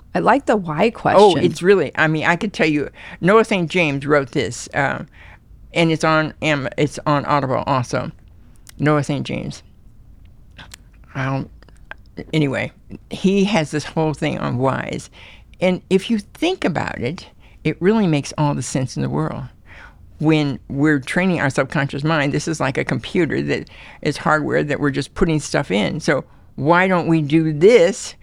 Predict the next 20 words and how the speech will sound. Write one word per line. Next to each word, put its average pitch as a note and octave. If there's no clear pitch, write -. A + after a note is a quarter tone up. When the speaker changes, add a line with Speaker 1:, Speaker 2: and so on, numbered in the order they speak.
Speaker 2:
so F3
that E3
our D3+
subconscious D3+
mind F#3
can D#3
give A#3
us -
the D#3
things D3+
that C#3+
we C#3+
want? A#2+
Speaker 1:
Wow. F3
Um, F3
I, F#3
I, F3+
oh E3
gosh. E3+
I, F#3